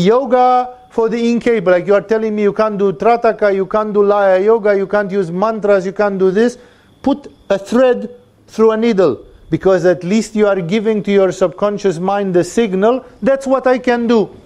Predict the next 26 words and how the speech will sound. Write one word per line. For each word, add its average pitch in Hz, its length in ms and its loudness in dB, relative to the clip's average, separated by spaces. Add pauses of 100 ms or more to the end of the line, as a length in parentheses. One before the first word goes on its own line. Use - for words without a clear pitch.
(260)
I 220 140 0
am 226 100 -4
such 247 260 -2
a 240 80 4
weakling 226 800 0
that 247 180 0
I 262 100 2
can 277 200 0
only 277 220 0
put 262 200 -2
a 254 60 0
thread 254 340 -2
through 240 200 -2
a 240 40 0
needle 185 380 0
thirty 208 340 0
times 160 380 -2
over." 127 380 -2 (320)
Now, 226 160 0
that's 240 240 -2
the 214 120 -2
tapas 208 440 -2
given 202 280 -2
by 185 160 -2
my 180 200 0
guru. 160 320 0